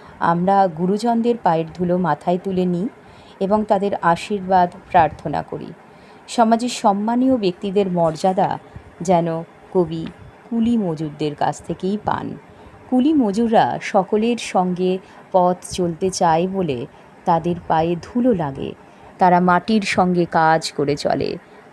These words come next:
কবিও কুলি মজুরদের সঙ্গে পা মিলিয়ে চলতে চান, তাদের ব্যথায় সমব্যথী হতে চান। তাদের সঙ্গে একাত্ম অনুভব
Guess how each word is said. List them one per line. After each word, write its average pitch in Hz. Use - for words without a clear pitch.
কবিও 202
কুলি 214
মজুরদের 190
সঙ্গে 175
পা 180
মিলিয়ে 202
চলতে 156
চান, -
তাদের 170
ব্যথায় 170
সমব্যথী 180
হতে 175
চান। -
তাদের 175
সঙ্গে 170
একাত্ম 196
অনুভব 170